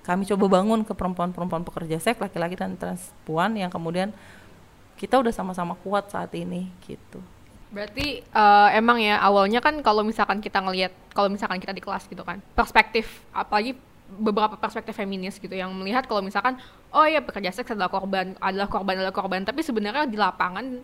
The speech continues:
Speaker 2: beda gitu. Eh, kenyataannya bahwa label, labelisasi korban atau misalkan, eh, dengan kita mengkategorisasikan semua pekerja seks adalah korban, justru itu malah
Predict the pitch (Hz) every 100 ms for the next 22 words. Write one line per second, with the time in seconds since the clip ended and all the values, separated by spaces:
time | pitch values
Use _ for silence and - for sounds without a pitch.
0 | - 214 220 233 208 196 185 - - 196
1 | 185 185 180 185 208 196 196 185 247 247
2 | 190 208 240 - - 208 196 202 202 202
3 | - 214 214 220 233 233 - 220 185 180
4 | 196 190 196 196 185 190 - - - -
5 | - 196 196 208 208 208 202 208 202 202
6 | 214 - 196 196 196 196 - - _ -
7 | - - - - _ - - 240 240 240
8 | 240 226 226 233 220 226 208 208 262 247
9 | 240 - 214 208 202 196 202 185 185 269
10 | 262 202 208 202 269 262 254 202 277